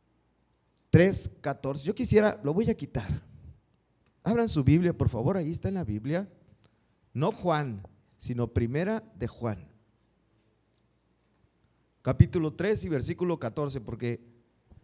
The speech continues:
luego a lo mejor piensan que yo estoy aquí poniéndole los textos y no existen.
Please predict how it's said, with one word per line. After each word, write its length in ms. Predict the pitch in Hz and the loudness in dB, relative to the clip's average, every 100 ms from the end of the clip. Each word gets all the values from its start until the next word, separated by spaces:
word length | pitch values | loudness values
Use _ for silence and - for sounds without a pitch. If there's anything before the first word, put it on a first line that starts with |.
| - - - - - - _ _ _ _ | -20 -20 -20 -20 -20 -20 _ _ _ _
luego 320 | 160 202 196 | -4 0 2
a 40 | 180 | 2
lo 120 | 160 | 2
mejor 380 | 156 165 196 - | -2 -2 -2 -2
piensan 380 | 196 208 196 | -4 -2 -4
que 120 | 170 160 | -2 -2
yo 120 | 180 | -2
estoy 280 | 175 190 175 | -2 -2 -4
aquí 260 | 147 175 | -6 -10
poniéndole 680 | 175 170 160 170 170 160 135 | -4 -4 -2 -4 -2 0 -2
los 200 | 131 123 | -4 -8
textos 440 | - 175 180 180 143 | -6 -6 -4 -4 -4
y 80 | 139 | -4
no 80 | |
existen. 680 | 160 - 196 - 135 101 - | -4 -4 -8 -4 -6 -6 -12